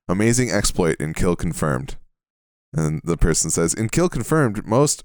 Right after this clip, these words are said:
but not all players know that enemies drop red tags when they are killed. They're marked on your map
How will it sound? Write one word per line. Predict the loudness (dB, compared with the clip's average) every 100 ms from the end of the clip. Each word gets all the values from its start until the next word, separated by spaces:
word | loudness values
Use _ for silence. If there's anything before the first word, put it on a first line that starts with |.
| -2
but | -2 2
not | 2 4
all | 2
players | 2 2 2 2
know | 0 2
that | 0 0
enemies | 0 2 2 2
drop | 2 2 4
red | 2 2
tags | 2 2 2 2
when |
they | 0
are | 0 0
killed. | 0 0 0
They're | 0 0
marked | 0 0 0
on | 0
your | 0
map | 2 0